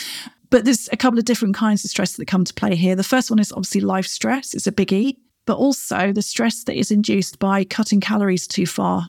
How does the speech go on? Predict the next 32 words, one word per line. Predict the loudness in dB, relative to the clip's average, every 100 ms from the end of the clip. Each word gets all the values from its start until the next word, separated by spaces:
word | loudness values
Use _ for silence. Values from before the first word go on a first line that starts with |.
| _
by | 0 0 2
not | 2 2
eating | 0 0 0
enough, | 2 2 2 0 -4 -14 -14 _ 0
and | 2
by | 2 0 -4 _
over-exercising. | 0 0 0 -2 -4 -6 -4 -4 -2 -2 -2 -6 -2
Those | 2 2 2
things | 0 0 2
are |
really | 0 2
important | 0 0 -4 -4 -2
as | -2 0
well. | 0
They | 0
are | 0
gonna | 0 -2 0
add | -2 0
more | -2 -2
stress | -2 -4 -2
to | -2
our | 0
bodies, | 0 0 -2 -4 -8 -14 _ _ _ 2
and | 2
our |
bodies | 2 2 2 2
are | 2
not | 0 0
gonna | 0
be | 2 2
resilient | 2 4 4 2 0
enough | 0 0 -2 -6 -16